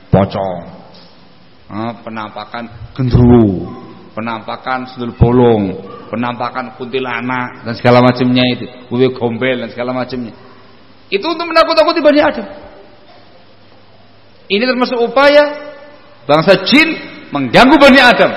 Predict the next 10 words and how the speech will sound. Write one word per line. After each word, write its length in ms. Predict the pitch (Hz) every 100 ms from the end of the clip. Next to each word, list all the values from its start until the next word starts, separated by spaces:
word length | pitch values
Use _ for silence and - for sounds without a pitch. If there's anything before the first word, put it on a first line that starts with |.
| - -
memusuhi 400 | 160 180 185 269
Bani 160 | 208 180
Adam. 280 | 151 123 92 - - - - - - - - _ - _ - _
Barakallahu 720 | 143 165 165 156 151 139 123
fikum. 380 | 120 113 131 - - - - - _ _ _ - - - - - _ - - - - 160
Bentuk 160 | 196
yang 160 | 285 294
lainnya 480 | 302 320 339 330 320
adalah 300 | 277 302 302 - - - - - - - - - _ _ - -
mereka 540 | 120 131 135 135 175